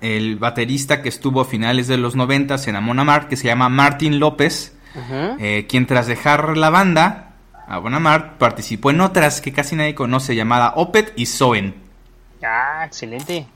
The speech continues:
Speaker 1: Entonces, este, pura celebridad, ¿no?
Speaker 2: Sí, hombre. Oye, fíjate que, eh, como lo que mencionábamos a-, a-, al principio, de la banda Trapizi,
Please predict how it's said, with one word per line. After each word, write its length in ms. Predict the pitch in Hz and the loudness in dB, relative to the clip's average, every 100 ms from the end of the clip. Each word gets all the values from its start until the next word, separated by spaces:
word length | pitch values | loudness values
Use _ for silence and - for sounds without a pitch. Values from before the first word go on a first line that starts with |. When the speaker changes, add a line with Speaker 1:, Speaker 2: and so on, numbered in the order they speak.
| _ _ _ _ _ _ - | _ _ _ _ _ _ -12
Speaker 1:
Entonces, 440 | 107 110 117 123 | -8 -6 -6 -6
este, 460 | 107 - 95 90 95 - | -8 -12 -14 -14 -16 -12
pura 320 | 117 147 156 | -2 2 2
celebridad, 760 | - 120 107 98 95 98 117 - | 0 -2 -2 -4 -10 -8 -8 -6
¿no? 240 | 104 196 | -6 -6
Speaker 2:
Sí, 520 | - 127 131 151 170 | -8 -6 -6 -4 -4
hombre. 400 | 165 127 117 110 110 | -4 -6 -8 -10 -8
Oye, 260 | 135 151 151 | -4 -2 -2
fíjate 360 | 175 185 185 - | 0 -2 -2 -6
que, 400 | 151 117 127 127 | -6 -6 -6 -6
eh, 60 | |
como 240 | - 123 123 | -6 -8 -6
lo 160 | 120 | -8
que 140 | - 123 | -6 -6
mencionábamos 720 | 123 117 123 123 135 147 135 | -6 -6 -4 -2 -2 -4 -6
a-, 60 | 117 | -6
a-, 440 | 110 110 110 110 | -4 -4 -4 -6
al 120 | 110 | -8
principio, 500 | 110 110 123 123 202 208 _ _ _ | -8 -12 -10 -6 -6 -8 _ _ _
de 580 | 131 120 120 113 113 113 113 | -12 -8 -6 -6 -8 -6 -2
la 140 | 120 | 0
banda 580 | 120 131 135 131 123 117 | 0 0 2 2 2 -4
Trapizi, 640 | - 120 - 156 - 240 | -2 -2 -2 -8 -4 -4